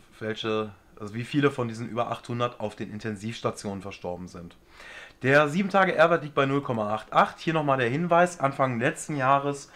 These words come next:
hieß es R-Wert unter eins, alles gut. So, wir haben nur noch Tirschenreuth, den Landkreis, bei einer Inzidenz von über dreihundert, bei zweihundertzweiunddreißig Fällen in den letzten sieben Tagen.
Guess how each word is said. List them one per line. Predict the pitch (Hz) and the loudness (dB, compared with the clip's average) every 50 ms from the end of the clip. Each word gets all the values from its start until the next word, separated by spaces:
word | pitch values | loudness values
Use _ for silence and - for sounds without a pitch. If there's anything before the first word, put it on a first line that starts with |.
| - - - - - - - - - _ - - | -20 -20 -20 -20 -20 -20 -20 -20 -20 _ -10 -2
hieß | 131 151 151 - | -2 -2 -2 -2
es | 156 139 - - | -4 -6 -4 0
R-Wert | - 131 139 135 139 135 135 - - | 4 6 6 8 8 6 4 4 0
unter | 120 113 117 117 113 120 | -6 -4 -2 -2 2 4
eins, | 127 139 156 170 160 - - - - | 4 4 4 2 -2 -4 -8 -6 -2
alles | 113 110 113 123 117 - - 110 | 0 0 0 0 -2 -6 -8 -10
gut. | 104 113 120 117 95 - - - - - - | -8 -6 -6 -6 -6 -8 -12 -20 -20 -16 -12
So, | 113 110 110 131 170 160 135 107 | -12 -8 -4 0 2 2 2 2
wir | 107 120 131 | 2 4 6
haben | 151 170 185 185 | 6 6 6 6
nur | 185 196 202 | 4 2 2
noch | 196 196 190 190 - - | 4 2 0 0 -2 -6
Tirschenreuth, | - 175 180 208 - - 185 165 143 123 131 151 185 214 214 - 127 120 | -2 2 2 2 2 0 -2 -2 0 4 6 6 6 6 4 0 -6 -4
den | 127 127 123 | -2 0 2
Landkreis, | 123 120 120 117 - - - - 117 135 - 113 - - - _ - - - - - - - - - - - | 2 2 2 0 -4 -6 0 2 2 2 2 -2 -8 -14 -18 _ -20 -20 -20 -20 -20 -20 -20 -20 -14 -4 2
bei | 127 135 | 4 4
einer | 143 147 156 156 | 6 4 2 2
Inzidenz | 156 160 156 - 139 147 156 180 180 - | 0 -2 -4 -2 0 2 2 2 0 -2
von | - 147 143 | -2 -2 -2
über | 143 147 151 143 | 0 4 4 4
dreihundert, | 135 123 110 117 113 113 127 160 190 226 226 220 220 - | 4 4 2 0 2 2 2 2 2 4 2 2 0 -2
bei | - 131 127 | 0 0 0
zweihundertzweiunddreißig | 127 - - 139 139 147 165 170 170 165 151 160 - - 127 131 131 120 110 113 117 120 123 113 - | 0 0 0 2 2 4 4 2 0 0 0 -2 0 2 2 2 2 2 0 0 0 0 -4 -6 0
Fällen | - 123 127 135 123 | 0 2 2 2 0
in | 110 117 | -4 -4
den | 117 113 | -4 -2
letzten | 113 117 120 - - 110 107 101 | -2 -4 -4 -6 -8 -10 -8 -8
sieben | 98 101 104 101 98 95 90 | -6 -6 -6 -6 -6 -8 -10
Tagen. | - - 120 120 131 143 156 175 190 220 277 | -8 -4 2 4 6 6 4 4 0 -2 -4